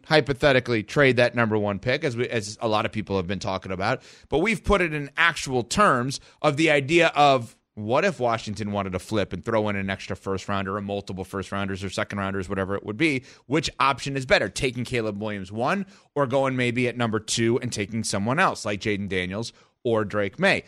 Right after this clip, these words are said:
You have put out there, C C, that you believe that option B may be better for them if their grades of Caleb Williams, Jaden Daniels, and Drake May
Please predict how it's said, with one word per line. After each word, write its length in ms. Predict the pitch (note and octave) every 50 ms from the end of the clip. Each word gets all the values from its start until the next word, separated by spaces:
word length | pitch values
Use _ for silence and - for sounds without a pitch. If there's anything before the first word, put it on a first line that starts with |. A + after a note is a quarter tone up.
| - _ _
You 240 | - G#2 C#3 G#3 A3+
have 160 | G#3 C3+ -
put 140 | - C#3 A#2+
out 200 | A#2 A2 G#2 -
there, 160 | - G2+ G2+
C 200 | F#2+ - A2 A2+
C, 180 | G#2+ - E3+ F#3
that 220 | D#3 C3+ A#2 -
you 180 | B2 C3+ F3 G3
believe 500 | D#3+ E3 C3+ B2 A#2+ A#2 C3 D3 C#3+ - - - _
that 120 | - A#2 A#2+
option 380 | C3 D#3 F3 E3 - G#3+ G#3
B 220 | F3+ E3+ F3 F3 E3
may 200 | D3 C#3+ C#3+ D3+
be 180 | C#3+ D3+ E3+
better 360 | D#3 A#2+ - C#3+ C3+ B2+ A#2+ G#2+
for 120 | - A#2
them 300 | G#2 A2 G#2+ G#2+ A#2+ B2 _
if 320 | - F3 G#3 A3 G#3+ - -
their 180 | B3+ C4 C4
grades 880 | B3 F#3 E3+ G3+ G#3 A#3+ A3+ F#3 B2 G2 E2 F2+ G#2 - - - - - _ _ _
of 200 | - C#3 B2+ A#2
Caleb 360 | - - D3+ D#3 E3 G3 G3 F3
Williams, 500 | F#3 F3 E3+ E3+ E3+ E3+ D3 - - _ -
Jaden 280 | - D3 D#3 D#3 D#3
Daniels, 360 | D3+ D#3+ D#3+ D#3 D#3+ D#3+ D3 C#3
and 80 | D3
Drake 280 | B2 D3+ D3+ C#3+ - D#3+
May 400 | F3 G#3+ G3 D#3+ C#3 C3 A#2